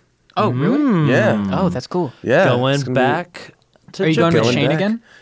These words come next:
Speaker 3: No, uh, Shane, uh, has Goldbergs and stuff and was sort of
Speaker 1: Mm.
Speaker 3: concerned about scheduling, so I'm actually going with Kevin and his wife.
Speaker 1: Heyo. That'll be super
Speaker 3: Um,
Speaker 1: fun.
Speaker 3: it's gonna be super fun. Last time I went to only Tokyo, and there was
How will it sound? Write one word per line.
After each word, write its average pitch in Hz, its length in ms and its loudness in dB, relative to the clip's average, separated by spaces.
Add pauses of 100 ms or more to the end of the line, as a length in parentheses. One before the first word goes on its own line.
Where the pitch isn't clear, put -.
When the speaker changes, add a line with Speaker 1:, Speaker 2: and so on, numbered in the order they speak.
Speaker 3:
No, 151 480 4
uh, 120 300 4
Shane, 139 640 0
uh, 123 460 4
has 120 260 -2
Goldbergs 110 580 0
and 101 100 -4
stuff 101 280 0
and 104 100 -2
was 104 140 -2
sort 113 120 0
of 110 60 -2
Speaker 1:
Mm. - 20 -12
Speaker 3:
concerned 104 260 -4
about 98 140 0
scheduling, 107 400 -2
so - 80 -6
I'm 113 80 -2
actually 139 220 -2
going 107 160 0
with 110 140 -2 (280)
Kevin 143 680 2
and 107 180 0
his 127 140 0
wife. 156 580 2
Speaker 1:
Heyo. 185 400 2 (300)
That'll 160 160 0
be 160 80 -2
super 113 120 2 (120)
Speaker 3:
Um, - 20 -4
Speaker 1:
fun. 120 160 -8
Speaker 3:
it's 123 120 -4
gonna 202 120 0
be 170 80 0
super 175 300 -2
fun. 107 240 0
Last 127 240 0
time 147 160 0
I 143 100 4
went 135 260 -2
to 127 280 -2
only 139 240 0
Tokyo, 110 560 2
and 104 120 -2
there 107 120 0
was 104 180 -6